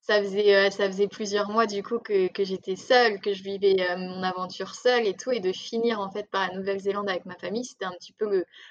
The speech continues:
le clou du spectacle et le, et le fait de se dire, « Bon, bah, allez, il est, il est temps de rentrer à la maison. »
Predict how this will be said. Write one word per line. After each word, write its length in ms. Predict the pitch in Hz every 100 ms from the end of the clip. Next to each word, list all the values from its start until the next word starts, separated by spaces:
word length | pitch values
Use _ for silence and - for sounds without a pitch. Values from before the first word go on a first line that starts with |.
| _
le 120 | 214
clou 220 | 208 - 233
du 160 | 208
spectacle 680 | 208 220 220 - 208 233 233
et 140 | 196 185
le, 340 | 180 180 170
et 60 | 185
le 160 | 185
fait 180 | 185 190
de 160 | 190 180
se 80 | 190
dire, « 140 | 190
Bon, 140 | 190 185
bah, 80 | 175
allez, 120 | 175 196
il 200 | 190 180
est, 160 | - _ _ _ _ _ _ -
il 160 | 196
est 140 | 190 208
temps 160 | 202
de 60 | 190
rentrer 480 | 185 180 180 202 190
à 60 |
la 120 | -
maison. » 640 | 175 175 170 180 196 196